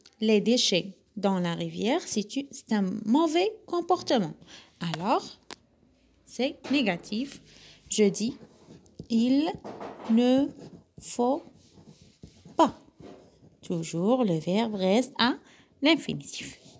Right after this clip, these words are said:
Regardons le-, les deux phrases. Il faut ramasser les déchets. Il ne faut pas jeter les déchets dans la rivière. Ça y est, mes enfants ?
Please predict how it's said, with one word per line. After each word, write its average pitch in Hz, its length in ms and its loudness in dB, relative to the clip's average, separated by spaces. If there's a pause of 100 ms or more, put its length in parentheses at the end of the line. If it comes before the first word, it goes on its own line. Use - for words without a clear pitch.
(540)
Regardons 160 480 -2
le-, 160 200 -12 (140)
les 175 120 -6
deux 170 120 -8
phrases. 285 440 0 (500)
Il 262 200 2
faut 302 340 8 (540)
ramasser 208 840 0
les 175 180 -2
déchets. 226 500 4 (640)
Il 453 380 2
ne 370 40 2
faut 320 280 4
pas 294 380 6 (220)
jeter 269 600 2 (260)
les 233 160 2
déchets 262 580 2 (320)
dans 226 200 4
la 208 300 4 (340)
rivière. 285 600 0 (1500)
Ça 208 200 2
y 262 160 2
est, - 40 2
mes 294 160 0
enfants ? 320 320 0